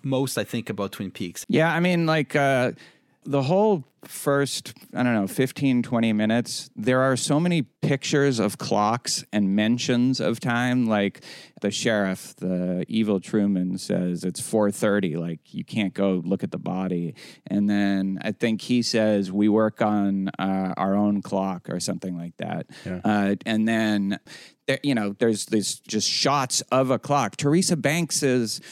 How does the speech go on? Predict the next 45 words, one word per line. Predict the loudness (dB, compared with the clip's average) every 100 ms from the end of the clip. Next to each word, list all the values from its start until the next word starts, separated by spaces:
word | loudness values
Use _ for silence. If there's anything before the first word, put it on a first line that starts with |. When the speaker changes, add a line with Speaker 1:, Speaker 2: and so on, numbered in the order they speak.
| -8
Speaker 2:
trailer | 0 4 4 4 2
has, | 2 0 2
like, | 0 0
three | 0 2 0
clocks | 2 2 0 0
in | 0 0
it, | -2
and | 0 2
we | 4 2
see | 0 0 2
the, | 2 2 0
the | -4
times, | -2 0 0 2 2 0 -4 -2
uh, | 0 2 2 0 -6 -8
in | 0 2
it. | 2 2
There's | 0 2
that | 2
whole | 4 4 2 -2
"do | 2 4
not | 4 4
wake | 4 4 2
before | -2 0 2 2
nine | 2 0
A | 0 0 2
M." | 2 0 -6 -16 -6
So | 2 2
Speaker 1:
Right. | 4
Speaker 2:
it | 2
is | 2
clearly | 0 2 4 4 4 2
putting | 4 4 6 6
into | 6 4 2 2
your | 2 4 2
subconscious | 2 0 -2 -2 -2 -2 -4 -4 -4 -6 -2
an | 0
obsession | 0 0 -2 0 0 0 0 -2
with | -4 -6
time. | -8 -4 -4 -4 -4
And | -6
of | -4
course, | -2 -2
the | -2
famous, | -2 0 2 2 0 -2
like, | -4 -4